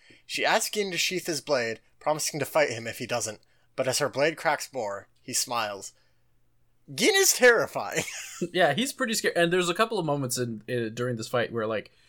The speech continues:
Speaker 2: he opens his <laughs> eyes, and you're like, "Wait, hold on. I was not prepared for this."
Speaker 1: <laughs> It's, <laughs>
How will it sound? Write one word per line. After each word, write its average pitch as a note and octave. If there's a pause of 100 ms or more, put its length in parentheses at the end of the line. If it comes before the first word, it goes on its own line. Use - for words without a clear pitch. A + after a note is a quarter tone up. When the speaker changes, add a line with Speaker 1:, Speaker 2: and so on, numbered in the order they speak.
(140)
Speaker 2:
he C#3
opens C#3
his C#3
<laughs> C#3
eyes, D#3
and F#3+
you're D#3
like, C#3
"Wait, C3+
hold E3
on. D#3 (720)
I D#3+
was D#3
not F3
prepared E3+
for -
this." -
Speaker 1:
<laughs> -
It's, -
<laughs> -